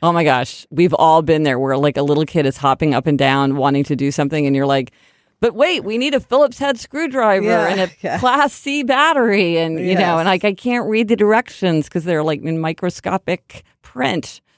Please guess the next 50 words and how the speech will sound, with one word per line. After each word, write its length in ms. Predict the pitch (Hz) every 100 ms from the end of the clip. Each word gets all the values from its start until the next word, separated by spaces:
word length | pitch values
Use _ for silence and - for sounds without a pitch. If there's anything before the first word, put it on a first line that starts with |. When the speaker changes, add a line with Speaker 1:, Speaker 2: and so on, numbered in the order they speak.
| _ _ -
Speaker 1:
So 140 | -
Speaker 2:
Yeah, 260 | 196 214 175
and 120 | 196
you 100 | 240
can 180 | 240 240
still 320 | - 320 285
wrap 380 | 175 175 226 -
it. 140 | -
You 100 | 170
could 160 | 170 170
just, 380 | 170 160 - -
you 80 | 147
Speaker 1:
Yeah. 80 | 165
Speaker 2:
know, 100 | 139
put 200 | 196 156
it 100 | -
together 460 | 170 156 160 156
and 120 | 131
then 160 | 135 139
wrap 300 | 131 104 -
it. 140 | 98 -
Speaker 1:
But 120 | 190
can 120 | 220
I 100 | 240
just 200 | 226 -
say, 180 | 202 175
maybe 240 | 165 170
this 140 | 190 170
is 80 | 160
being 160 | 160
an 60 | 151
upholder, 320 | 147 151 147
like, 160 | 156 165
it 80 |
literally 460 | 147 160 165 147 156
would 180 | 143 127
never 220 | 139 143
have 100 | 127
occurred 320 | 143 - 135
to 80 | -
me 80 | 143
that 260 | 123 - 131
you 80 |
could 140 | 311 285
just 180 | 220 -
go 120 | 202
ahead 180 | 185 170
and 80 |
open 300 | - 156 -
it. 120 | 55